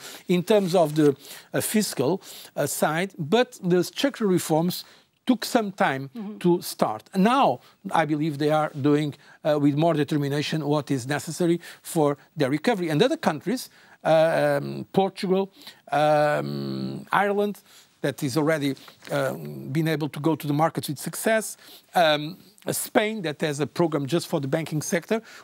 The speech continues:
Speaker 1: What they are doing in terms of reforms, for instance, in terms of correcting their external balances, is really amazing.
Speaker 2: I'm gonna have to cut you there, President, and we're gonna move on to another question. And this is a question received from a celebrity.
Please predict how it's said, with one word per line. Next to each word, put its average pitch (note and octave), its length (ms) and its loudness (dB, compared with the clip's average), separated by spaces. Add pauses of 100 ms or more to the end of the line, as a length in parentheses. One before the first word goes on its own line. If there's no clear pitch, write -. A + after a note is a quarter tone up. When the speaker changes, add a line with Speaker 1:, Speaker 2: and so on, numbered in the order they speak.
Speaker 1:
What D#4 200 2
they E4 100 4
are A#3 140 4
doing F3+ 260 2
in E3 140 2
terms D#3 260 0
of C3+ 160 0
reforms, C3+ 580 -2 (200)
for A3 140 4
instance, G#3+ 200 -2
in F#3 60 0
terms A3+ 200 0
of G#3 220 -2
correcting G3 560 -2
their D#3 260 2 (220)
external G3 540 0
balances, E3 640 0
is A3+ 260 -2
really A3 460 6
amazing. F#3 680 2
Speaker 2:
I'm A#3+ 120 -8
gonna C4 160 -6
have C4 140 -8
to C4 100 2
cut B3+ 260 2
you A#3 160 6
there, A3+ 300 4 (100)
President, B3 440 4
and B3+ 220 6
we're C4+ 120 8
gonna D#4 240 6
move D4 360 8 (120)
on C#4+ 340 6
to - 140 2
another A#3+ 240 6
question. A3+ 520 2 (300)
And C4+ 140 8
this G4 120 4
is G#4 100 0
a - 20 -10
question C#4+ 320 2
received B3 420 4
from B3 300 4 (140)
a A#3 80 2
celebrity. A#3+ 840 4